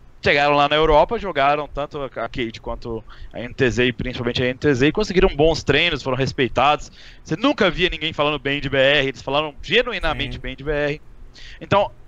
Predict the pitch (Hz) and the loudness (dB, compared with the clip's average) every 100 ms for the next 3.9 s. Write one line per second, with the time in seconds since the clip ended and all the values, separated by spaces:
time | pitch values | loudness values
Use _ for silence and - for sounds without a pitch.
0 | - 247 302 262 277 233 165 - - - | 0 2 2 -4 0 2 0 -4 -14 -16
1 | - 160 214 240 233 226 175 - 165 165 | -14 -8 0 2 2 0 -8 2 4 6
2 | 175 165 156 147 - 139 196 254 127 - | 4 2 -4 -6 -10 -10 -4 -4 -4 -12
3 | - - 135 131 143 147 185 240 - | -20 -14 -10 -8 -8 -2 0 0 -6